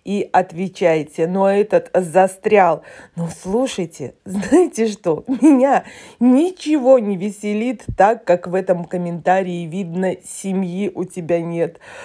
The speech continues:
Была бы семья, были бы и заботы. Да, да, ты точно угадала.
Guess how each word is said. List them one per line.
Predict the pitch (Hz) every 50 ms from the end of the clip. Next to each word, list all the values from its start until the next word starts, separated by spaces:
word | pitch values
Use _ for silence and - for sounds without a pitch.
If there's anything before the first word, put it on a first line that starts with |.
| - -
Была | 202 214 269 277 285 277
бы | 214 240
семья, | 220 - - 233 214 214 208 214 226 226 226 196 -
были | - 170 170 156 185 202 214 208 202 202
бы | 170 160 190 190 180
и | 151 - _ - 202 202 202 185 190
заботы. | - 190 185 160 160 185 175 175 151 165 170 170 165 165 - 160 135 - - - - - - -
Да, | - 175 165 226 226 220 220 208 208 208
да, | 220 220 196 175 165 160 202 196 190 185 180 170 180 180 190 208 208 - _
ты | - 240 226 220
точно | - - _ - 285 320 381 370 - - 339 320 302 277 -
угадала. | - - 220 226 196 214 220 202 180 208 202 202 196 190 190 190 196